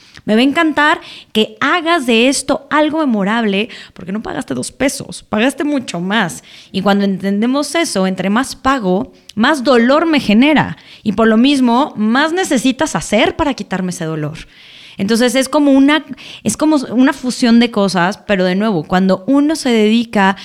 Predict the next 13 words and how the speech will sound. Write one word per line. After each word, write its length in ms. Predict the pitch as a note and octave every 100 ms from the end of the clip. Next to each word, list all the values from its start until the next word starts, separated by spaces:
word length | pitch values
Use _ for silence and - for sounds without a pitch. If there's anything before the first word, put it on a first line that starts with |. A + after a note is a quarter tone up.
| - - -
a 380 | G#3 A3+ A3+ A#3
emprender 680 | A#3 G#3+ G#3 G#3+ A3 C#4 D#4+
su 220 | D4+ C4+
proyecto 580 | - F#3+ F3 F#3 F#3+ G#3
personal, 580 | F#3+ E3 - E3+ E3 G3 - - - _ _
aunque 260 | G3+ F#3+ G3
no 180 | G#3+ E4
lo 180 | G#4+ -
creas, 340 | G#3+ G#3 C4
es 120 | C#4
un 120 | D4+
camino 260 | D4 B3 B3
espiritual 680 | D4+ - F#3 F3+ G3+ G#3+ -